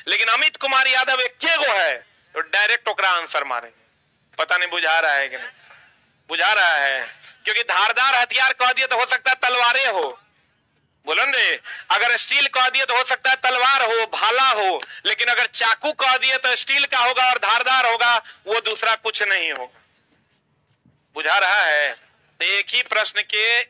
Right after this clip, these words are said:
अलग अलग उत्तर होंगे, उत्तर रहने के बावजूद भी। Clear है? पता नहीं बुझा रहा है कि बोरा में जा रहा है? बुझा रहा है?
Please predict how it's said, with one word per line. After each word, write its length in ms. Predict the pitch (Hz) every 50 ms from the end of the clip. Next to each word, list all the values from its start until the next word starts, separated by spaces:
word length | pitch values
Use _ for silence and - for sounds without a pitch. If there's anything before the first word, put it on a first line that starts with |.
| 185 190
अलग 260 | 202 220 240 240 226
अलग 260 | 220 214 214 214 214
उत्तर 340 | 196 196 - _ - 196 190
होंगे, 280 | 180 180 185 190 196 214
उत्तर 380 | 214 202 190 - _ - 190 185
रहने 340 | 180 175 160 165 170 175 180
के 200 | - - 180 180
बावजूद 640 | 175 156 156 156 156 151 156 151 156 175 175 170 - 165
भी। 1120 | 156 139 139 160 208 247 277 294 277 254 240 226 214 202 185 165 156 143 139 131 127 - _ _ - - - _ _ -
Clear 320 | 165 180 190 190 196 190
है? 460 | 175 202 240 262 247 220 185 160 147 131 - - - _ _ _ _ _ _ _ _ _ _ _ _ -
पता 280 | 156 156 - 180 180
नहीं 120 | 180 180 180
बुझा 360 | 175 175 175 160 156 170 175 175
रहा 280 | 170 156 160 170 170 165
है 440 | 170 185 214 220 202 185 165 151 131 - - _ _ _ _ _ _ _ _ _
कि 140 | - 175 175 170
बोरा 360 | 165 175 175 170 180 180 180
में 180 | 180 175 175 165
जा 220 | 170 170 170 170 170
रहा 300 | 170 156 151 151 151 143
है? 240 | 139 143 139 135 123 - - - - _ _ _ _ _ _ _ _ _ _ _ _ _ _ _ -
बुझा 240 | 160 165 180 202 214
रहा 240 | 208 185 175 165
है? 360 | 156 156 156 160 156 147 139